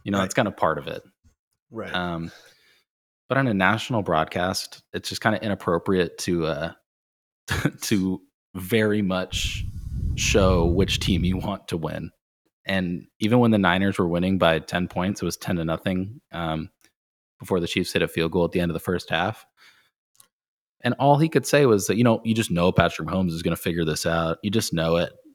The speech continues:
Speaker 1: Yeah, it's coming. He's, he's coming, right? And, like, I just don't, I don't appreciate that, like, angle of it because the Niners were playing better. They played a way better first half, and there was no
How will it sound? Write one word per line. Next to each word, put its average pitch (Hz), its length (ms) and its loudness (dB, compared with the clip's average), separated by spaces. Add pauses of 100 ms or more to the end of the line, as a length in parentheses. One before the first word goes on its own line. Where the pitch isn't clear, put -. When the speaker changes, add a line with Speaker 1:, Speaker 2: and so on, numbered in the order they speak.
Speaker 1:
Yeah, 95 140 2
it's - 140 -4
coming. 85 500 -2
He's, - 180 -4
he's 104 220 0
coming, 82 480 -2 (240)
right? 92 340 -2 (380)
And, 135 140 0
like, 123 460 -4 (1160)
I 117 80 0
just 123 160 0
don't, 123 140 0
I 123 40 2
don't 147 200 4
appreciate 110 680 -2
that, 85 340 0
like, 78 220 -10
angle 90 340 -4
of 73 140 -8
it - 180 -12
because 101 280 0
the 101 160 -6
Niners 117 480 0
were 101 240 0
playing 90 460 0
better. - 440 -6
They 98 80 0
played 104 240 0
a 98 80 2
way 95 240 0
better 95 320 0
first 90 300 -4
half, 87 320 0
and 90 100 -4
there 92 80 -2
was 90 180 -4
no 95 500 0